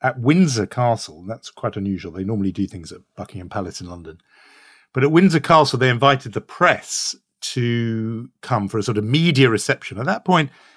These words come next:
the Windsors, the royal family, were having a, it'd been a choppy few years for them over Diana and so on. So they needed the press on side. And my honest admission to you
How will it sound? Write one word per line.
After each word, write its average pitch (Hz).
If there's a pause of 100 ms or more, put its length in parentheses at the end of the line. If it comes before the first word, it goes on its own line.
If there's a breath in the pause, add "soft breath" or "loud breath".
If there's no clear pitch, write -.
(200 soft breath)
the 139
Windsors, 131
the 135
royal 139
family, 123
were 117
having 120
a, 107 (480)
it'd 160
been 147
a 147
choppy 156
few 139
years 156
for 104
them 92 (400 soft breath)
over 101
Diana 92
and 95
so 87
on. 73
So -
they 117
needed 143 (240)
the 101
press 110
on 92
side. 95 (1000)
And 123
my 131
honest 165
admission 113
to 95
you 92